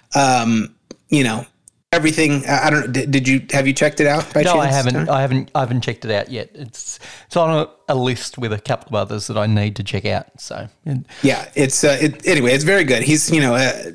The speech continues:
Speaker 1: he got away with it for so long 'cause you look at that guy and you're like, "That
Speaker 2: Yes.
Speaker 1: guy is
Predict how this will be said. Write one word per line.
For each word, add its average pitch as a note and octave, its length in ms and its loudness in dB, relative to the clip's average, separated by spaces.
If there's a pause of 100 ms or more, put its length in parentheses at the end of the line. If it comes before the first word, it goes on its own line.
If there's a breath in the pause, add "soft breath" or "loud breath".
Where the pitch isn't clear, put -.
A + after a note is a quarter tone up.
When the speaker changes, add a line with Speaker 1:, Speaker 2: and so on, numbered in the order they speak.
(120)
Speaker 1:
he - 560 0
got D#3+ 180 2
away D#3 220 4
with D3+ 140 2
it - 100 0
for C3 100 0
so B2+ 180 2
long C#3 240 2
'cause A#2 200 0
you A#2+ 80 4
look D3+ 120 2
at D3 80 -2
that - 160 0
guy A#2 200 2
and A2+ 80 0
you're A2+ 80 2
like, A2 240 0
"That - 40 -2
Speaker 2:
Yes. C3 220 2
Speaker 1:
guy C#3 120 0
is A2+ 200 0